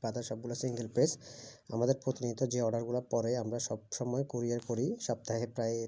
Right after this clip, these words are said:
তিন চার দিনে করি আমরা। তো আমরা এখানে যাদের কুরিয়ারগুলো করছি,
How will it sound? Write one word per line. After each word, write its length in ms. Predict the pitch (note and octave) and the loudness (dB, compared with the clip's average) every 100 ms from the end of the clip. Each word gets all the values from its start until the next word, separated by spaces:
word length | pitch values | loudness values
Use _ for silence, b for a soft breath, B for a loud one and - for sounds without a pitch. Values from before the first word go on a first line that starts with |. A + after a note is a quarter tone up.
| - | -6
তিন 180 | A#2+ A2+ | -8 -4
চার 200 | A#2+ A#2 | -4 -2
দিনে 200 | A#2 A#2+ | -2 0
করি 240 | A#2 A2+ | 0 0
আমরা। 280 | G#2+ A2+ F#3+ - B B B B B - | 0 0 -2 -4 B B B B B 4
তো 80 | C#3 | 8
আমরা 160 | C#3 | 8
এখানে 220 | C#3 C#3 | 8 6
যাদের 240 | C3+ B2+ C3+ | 6 6 4
কুরিয়ারগুলো 520 | C3 B2+ B2+ B2+ C3 | 4 4 4 4 2
করছি, 680 | - A#2 A#2+ - C3 G#3+ | 2 -2 0 2 2 2